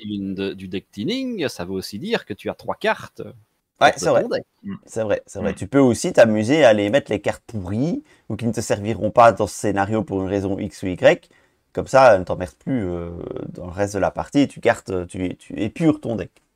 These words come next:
Speaker 1: Mhm.
Speaker 2: Donc, euh, voilà, encore une carte qui complète très très bien, euh, le set de Domino.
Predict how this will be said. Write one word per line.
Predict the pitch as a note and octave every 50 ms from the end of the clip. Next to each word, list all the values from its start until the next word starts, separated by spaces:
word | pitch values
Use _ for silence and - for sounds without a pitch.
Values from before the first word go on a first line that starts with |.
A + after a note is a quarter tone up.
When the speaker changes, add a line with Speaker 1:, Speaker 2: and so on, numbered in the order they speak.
| _ _ _ _ _ _ _ _ _ _ _ _ -
Speaker 1:
Mhm. | C#3+ F#3 F3+ D#3 E3 F3+ A3 _ _ _ _ _ _ _ _ _ _ _ _ _ -
Speaker 2:
Donc, | - G2 G#2 G#2 G#2 G#2+ G#2+ G2 -
euh, | A2 G#2 G#2
voilà, | G2 G2+ F#2+ - - - -
encore | - G2+ G2+ A#2 A2+ A2
une | A2 G2+
carte | F#2+ - C3 - -
qui | - G#2 -
complète | - C#3 C3+ - C3+ C3+ - -
très | - - C3+
très | B2+ - - A#2+
bien, | G#2 A2 A2+ A#2+ C#3+ - - - _ _ - -
euh, | - G2+ G2+ G2+ G2 G2+ G2 G2
le | F#2+ F#2+ F#2+
set | - - - - - - _ - - -
de | G#2 G2 F#2
Domino. | F2 B2 C3+ C#3 B2 G#2 F2